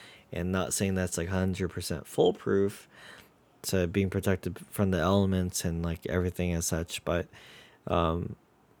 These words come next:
that's something that I'm currently dealing with. Uh, so, like, currently, whenever I see a homeless person, I'll go and give 'em,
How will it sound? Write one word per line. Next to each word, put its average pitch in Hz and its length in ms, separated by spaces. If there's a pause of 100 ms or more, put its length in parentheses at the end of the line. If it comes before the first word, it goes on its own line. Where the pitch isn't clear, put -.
(1120)
that's 110 300
something 107 440
that 98 160
I'm 98 220
currently 92 640
dealing 87 480
with. 113 380 (720)
Uh, 90 400
so, - 160
like, 90 180
currently, 101 640 (960)
whenever 92 360
I 95 120
see 98 260
a 92 80
homeless 92 300
person, 92 380
I'll 92 220
go 95 140
and 95 180
give 92 180
'em, 90 240